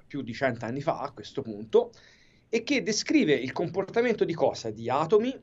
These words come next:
eh, di molecole, di fotoni, di elettroni, oggetti microscopici. In un certo senso si può dire che la meccanica quantistica descrive la realtà, la nostra realtà fisica a livello fondamentale, mentre poi c'è la, la meccanica classica o fisica classica, che è la fisica di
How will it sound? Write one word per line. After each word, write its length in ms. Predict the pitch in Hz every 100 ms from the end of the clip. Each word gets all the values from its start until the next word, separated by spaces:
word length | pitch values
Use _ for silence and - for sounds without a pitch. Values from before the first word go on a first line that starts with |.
| _ _
eh, 140 | 127
di 240 | 113 117 113
molecole, 640 | 107 113 151 160 185 202 -
di 140 | 110
fotoni, 500 | - 113 143 156 175
di 80 | 156
elettroni, 500 | 139 139 165 170 196
oggetti 480 | - 180 143 135 143
microscopici. 760 | 131 127 113 - - - - - - - - _ 160
In 40 |
un 80 | 165
certo 260 | 202 202
senso 240 | 233 240 180
si 140 | 160
può 120 | 156
dire 220 | 165 160 143
che 60 |
la 80 | 135
meccanica 340 | 147 156 160
quantistica 580 | 185 220 214 165 - 147
descrive 560 | 143 147 - - 208 143
la 120 | 135
realtà, 500 | 185 202 - 156 175
la 100 | 131
nostra 340 | 127 131 - 123
realtà 300 | 131 - -
fisica 480 | 160 127 135 143
a 100 | -
livello 400 | 131 135 147 139
fondamentale, 960 | 139 147 127 135 139 135 185 135 113 92 _ _ _ -
mentre 240 | 110 117
poi 160 | 113 127
c'è 200 | - 110
la, 140 | 113 -
la 280 | 131 120 - _ -
meccanica 480 | 117 110 151 127 127
classica 440 | 165 123 - 110
o 60 | 107
fisica 300 | 151 123 113
classica, 420 | 151 123 - 110
che 80 | 110
è 40 |
la 100 | 104
fisica 340 | - 131 110
di 320 | 117 156 156